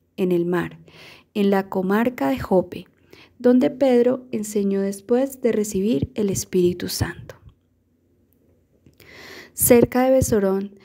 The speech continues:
se han librado grandes batallas. Las he visto, pero se me han olvidado. Desde aquí aún tenían dos horas hasta un lugar de la carretera,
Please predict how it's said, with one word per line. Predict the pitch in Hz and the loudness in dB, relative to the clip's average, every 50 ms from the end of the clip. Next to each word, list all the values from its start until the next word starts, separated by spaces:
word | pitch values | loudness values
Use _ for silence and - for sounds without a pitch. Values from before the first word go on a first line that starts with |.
| _ _ - | _ _ -12
se | - - - 247 | -8 -4 -2 -2
han | 233 226 233 | 0 0 0
librado | 240 262 269 269 269 269 269 269 262 262 | 0 0 0 2 2 2 2 0 0 0
grandes | - 262 254 254 254 247 247 247 - - | 2 2 2 2 2 0 0 0 -2 -4
batallas. | 220 208 208 - 185 - - - - - - - - - _ _ _ _ _ _ - | -6 -6 -4 -4 -6 -6 -6 -10 -12 -14 -14 -14 -14 -18 _ _ _ _ _ _ -4
Las | - 196 190 190 180 - - - | 0 2 2 2 2 0 -2 -2
he | - 190 190 | 0 0 2
visto, | 214 233 254 247 - - - 294 285 - | 2 2 2 0 -2 -2 -2 -2 -2 -2
pero | 262 240 226 | -2 -2 -2
se | 214 - 208 196 | 0 0 -2 0
me | 185 185 185 185 | 2 2 2 2
han | 185 180 185 | 2 2 0
olvidado. | 190 190 185 190 185 180 175 165 165 - 160 - _ _ _ _ _ _ _ _ _ _ _ _ _ _ _ - | 0 -2 0 0 0 0 0 0 -2 -6 -10 -16 _ _ _ _ _ _ _ _ _ _ _ _ _ _ _ -8
Desde | - 185 196 196 190 190 202 185 | 0 2 2 2 4 2 2 0
aquí | 185 185 - - 208 208 220 233 247 - _ _ - - _ _ - | 0 -2 -2 -2 -2 -2 -2 -4 -6 -12 _ _ -20 -20 _ _ -2
aún | - 214 208 208 220 226 233 | 2 2 2 2 2 0 0
tenían | 233 269 269 262 262 262 262 262 254 247 | 2 2 2 2 2 0 2 2 2 2
dos | 254 254 254 - | 2 2 2 2
horas | 269 254 254 269 277 277 277 - - - - | 2 4 4 4 2 0 -2 -4 -6 -6 -2
hasta | 226 214 - - - 208 - - - | 0 0 0 0 0 -2 -2 -2 -2
un | - 240 233 247 254 | 0 2 2 4 4
lugar | 262 262 254 254 254 254 254 | 2 2 2 2 2 2 0
de | 254 262 254 | 0 -2 0
la | 254 247 | -2 -4
carretera, | 254 - 214 - 196 190 - 226 220 214 - - - - _ | -4 -4 -4 -4 -4 -2 0 0 0 2 0 -2 -4 -6 _